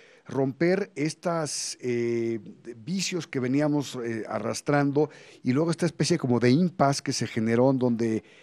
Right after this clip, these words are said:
la inversión en la vivienda entró en un letargo medio extraño donde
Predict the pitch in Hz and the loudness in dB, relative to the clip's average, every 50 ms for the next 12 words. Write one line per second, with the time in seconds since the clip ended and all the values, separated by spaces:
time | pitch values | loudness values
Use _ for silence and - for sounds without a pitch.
0 | - - - 113 113 117 120 117 117 117 - - 156 151 151 143 123 120 113 123 | -20 -12 -6 -4 -2 0 0 0 -2 -2 -2 0 -2 0 0 2 0 0 2 2
1 | 131 135 135 131 139 135 127 127 123 113 104 - 127 127 135 135 131 131 131 131 | 0 0 2 0 2 2 2 2 0 0 -2 -2 -2 0 0 2 2 2 2 2
2 | 135 139 131 127 120 113 - - 127 131 131 139 123 131 127 117 120 113 113 110 | 2 0 0 0 -2 -4 -2 0 0 2 2 0 -2 -2 -2 -2 -2 -4 -4 -6
3 | 104 - - - 123 127 131 135 135 127 123 117 110 113 127 | -6 -8 -8 -4 -2 0 0 0 0 -2 -2 -4 -4 -4 -6